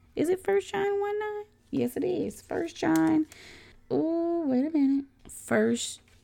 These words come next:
John one nine. Let me get it. Let me get it. I'm getting it. I'm getting it. I'm getting it.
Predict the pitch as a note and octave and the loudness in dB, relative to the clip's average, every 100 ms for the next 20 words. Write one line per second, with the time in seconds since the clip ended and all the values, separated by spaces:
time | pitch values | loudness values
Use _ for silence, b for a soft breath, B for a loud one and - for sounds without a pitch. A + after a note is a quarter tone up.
0 | - F#3+ F#3 G3 G#3 G#3+ A3 A3 A3 A3 | -14 -6 -4 0 2 4 4 2 2 0
1 | - _ _ _ - _ _ - G3 G3+ | -4 _ _ _ -20 _ _ -4 -2 2
2 | G#3+ G#3 G3+ G3+ G3+ G3+ G3 G#3+ - G3 | 2 2 2 0 0 0 0 -2 0 0
3 | F#3+ G#3 - _ _ _ _ _ F3 F3+ | 0 -2 -8 _ _ _ _ _ -4 0
4 | F3 F3+ G#3+ - F#3 F3+ F3+ G3 G3+ F3 | 0 0 -4 -8 -6 -4 -2 -2 0 -2
5 | F3 G#3+ - - F3 F3+ G#3 G#3 F#3 F#3 | -2 -4 -8 -6 -2 0 0 2 0 0
6 | F3+ F3+ G#3 - C#4 D4+ D#4+ D4+ C#4+ C4 | 0 0 -4 -2 2 4 4 2 2 6
7 | B3 B3+ - - C#4+ D4+ D#4 D4+ B3+ B3 | 6 4 0 0 2 4 2 2 4 6
8 | B3+ | 6